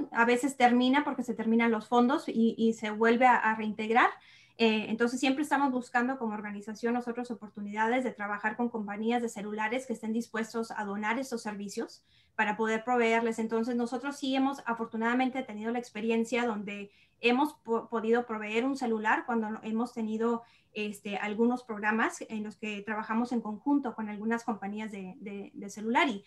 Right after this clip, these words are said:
muy esencial y muy importante. Eh, aparte, algo que quería comentar, hablando de planes de seguridades y de, y de celulares, es que nosotros también hacemos muchos planes de seguridad en cuestión de tecnología.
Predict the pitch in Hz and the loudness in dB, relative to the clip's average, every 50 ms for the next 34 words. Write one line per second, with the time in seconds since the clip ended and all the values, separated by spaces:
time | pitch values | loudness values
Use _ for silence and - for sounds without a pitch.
0 | - - _ _ _ _ _ _ _ _ _ - 254 254 285 311 339 359 - 277 | -18 -20 _ _ _ _ _ _ _ _ _ 4 6 6 6 6 4 4 4 4
1 | 233 233 - 254 269 277 262 247 233 240 254 277 285 269 - 202 208 202 - 220 | 2 4 4 4 4 4 4 4 4 4 4 4 2 2 0 -4 -10 -6 -2 0
2 | 220 226 226 233 247 320 359 - _ _ _ _ _ - 220 214 214 208 208 214 | 0 2 0 0 -2 -4 -4 -8 _ _ _ _ _ -6 -4 -4 -4 -4 -4 -4
3 | - 220 220 220 254 247 254 277 277 285 285 254 247 226 226 233 254 269 262 254 | 0 0 2 4 4 2 2 0 0 2 2 0 0 0 0 2 2 2 2 2
4 | 233 220 214 226 226 233 254 262 240 233 226 233 247 247 240 226 - 226 226 240 | 0 0 0 0 4 4 6 6 6 4 4 2 2 2 2 0 0 0 0 0
5 | 247 247 233 - 208 202 202 196 202 202 214 226 226 254 277 - 233 220 196 185 | 0 -2 -4 -6 -8 -10 -8 -8 -6 -4 -2 -2 -2 -2 -2 -2 -2 -2 -2 -4
6 | 214 208 202 202 - 208 196 196 196 202 202 214 214 233 240 285 294 - _ _ | -8 -10 -10 -10 -10 -8 -6 -6 -4 -2 -2 -2 -2 -2 -2 -4 -4 -10 _ _
7 | _ _ _ - - 233 226 - - 247 254 240 226 226 - 262 247 262 269 302 | _ _ _ 0 2 2 2 2 2 2 4 4 2 0 0 0 0 0 0 -2
8 | 302 294 269 240 233 233 240 254 247 254 247 233 233 226 247 240 254 285 311 359 | -2 0 2 2 4 4 4 2 2 2 0 0 2 4 4 4 6 8 8 8
9 | 381 381 - 302 294 - - 226 226 247 240 233 226 226 - 202 202 214 214 208 | 6 4 2 -4 -4 0 2 4 6 6 6 4 2 0 0 -4 -6 -6 -4 -2
10 | 214 214 220 233 233 - - 233 226 220 220 - - 240 226 233 233 226 - 214 | 2 4 4 4 4 2 2 2 2 2 0 -2 0 4 4 6 6 4 2 0
11 | 196 220 208 202 196 202 202 - 262 254 214 - | -2 -2 -2 -2 -4 -6 -6 -2 2 2 2 2